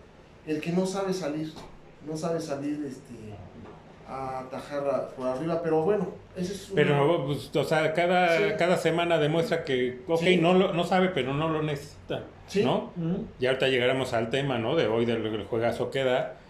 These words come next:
Speaker 2: y este, pero bueno, Ochoa tiene que estar,
Speaker 3: Sí,
Speaker 2: ¿no?
Speaker 3: sí, sí.
Speaker 2: Porque es
Speaker 3: Claro.
Speaker 2: el mejor portero de la historia también de la selección. Y
Speaker 1: Pero
Speaker 2: perdón, porque
Speaker 1: el mejor para
Speaker 2: se van
Speaker 1: mí
Speaker 2: a
Speaker 1: es Campos.
Speaker 2: No.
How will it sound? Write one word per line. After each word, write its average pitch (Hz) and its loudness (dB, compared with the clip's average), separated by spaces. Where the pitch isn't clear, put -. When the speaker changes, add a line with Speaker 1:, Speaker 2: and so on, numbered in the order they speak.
Speaker 2:
y 98 -6
este, 92 -8
pero 120 2
bueno, 127 0
Ochoa 156 0
tiene 151 0
que - -2
estar, - -6
Speaker 3:
Sí, 160 -4
Speaker 2:
¿no? 139 -2
Speaker 3:
sí, 131 -12
sí. - -12
Speaker 2:
Porque 147 0
es 185 6
Speaker 3:
Claro. 185 6
Speaker 2:
el 165 4
mejor 170 2
portero 170 0
de 123 0
la 107 -4
historia 127 -2
también 123 -2
de 110 0
la 98 -4
selección. 95 -8
Y 165 0
Speaker 1:
Pero 180 4
Speaker 2:
perdón, 170 6
porque 156 4
Speaker 1:
el 123 6
mejor 302 4
para 294 6
Speaker 2:
se - 6
van 180 4
Speaker 1:
mí 190 4
Speaker 2:
a - 6
Speaker 1:
es - -2
Campos. 180 -2
Speaker 2:
No. 127 -4